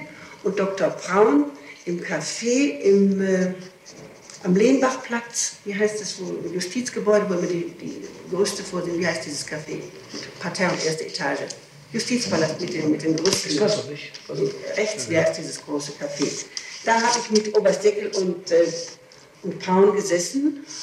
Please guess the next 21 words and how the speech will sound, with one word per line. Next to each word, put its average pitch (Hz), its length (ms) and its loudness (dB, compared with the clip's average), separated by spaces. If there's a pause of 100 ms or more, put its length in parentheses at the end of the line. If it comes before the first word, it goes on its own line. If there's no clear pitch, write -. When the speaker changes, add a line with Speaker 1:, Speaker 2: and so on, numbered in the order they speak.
(160)
Speaker 1:
und 208 480 6
da 156 100 2
kam 202 380 -4
ein 156 120 -2
Freund 208 360 2
von 208 140 0
Oberst 180 260 2
Jeckel - 220 -6
an 165 100 2
den 160 140 2
Tisch, - 240 -4
das 180 120 -10
ist - 120 -14
ein 151 160 -4
Kriminalbeamter, 202 680 4
der 165 140 -4
hier 165 180 -4
im 156 120 0
Hause 147 300 0
arbeitet, 233 480 0 (960)
äh, - 60 -8